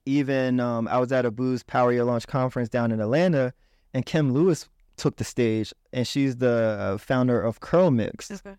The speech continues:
Speaker 1: Um, shout out to them who also just launched in Ulta.
Speaker 2: Yeah.
Speaker 1: Everybody launching at Ulta right
Speaker 2: Ulta
Speaker 1: now.
Speaker 2: is just like,
Speaker 1: I'm
Speaker 2: yeah,
Speaker 1: here
Speaker 2: yeah.
Speaker 1: for it. Yeah.
Speaker 2: You get a space.
Speaker 1: But, like, <laughs> she was on stage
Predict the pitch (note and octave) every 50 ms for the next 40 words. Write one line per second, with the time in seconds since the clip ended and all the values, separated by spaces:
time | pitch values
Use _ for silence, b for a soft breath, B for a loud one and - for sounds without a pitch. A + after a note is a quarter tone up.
0 | _ _ _ _ _ _ _ - _ _ - - A#2+ B2 A#2+ A#2 A2+ - - A#2+
1 | A2+ A#2 G#2+ - - G#2+ B2 B2 A#2 - A#2 - - - F#2+ C3 - - B2 G#2
2 | - G2 - F2+ F#2+ F#2+ G2+ - - G2 F2 - - E3+ - - - - F3+ F3
3 | - F3+ E3+ F3 G#3 D#4 A#4 - G3+ E4 E4 E4+ F4 D4 B3+ B3 C4 D4 D4+ F4
4 | C4 B3+ A3+ - F3+ A3 - - D4+ A3 G#3 G#3 G#3 G3 - G3+ F#3+ F3+ D#3 C#3+
5 | C3+ C3+ C3 C4+ D4 - - B3 A3+ A3 G#3+ - - D3+ D#3+ F3 F#3 G#3 G#3 G#3+
6 | G#3+ - F#3+ E3 D3 C3+ B2+ B2 A2+ A#2 C3+ E3 F#3 G3 F3+ D#3 C3 A#2 A2 C4
7 | F#4 G#4 E4 D4 - - B3+ G#3 A3 A3 - _ _ _ - E3+ F#3 F3 F3 E3+
8 | D3+ C3+ A#2+ A#2+ A#2 C3+ E3+ F3+ E3+ - - A3+ A#3+ B3+ G3 C#3+ E3 E3+ E3+ D#3
9 | - - - C#3+ E3 E3+ E3 D#3 C#3+ C3 -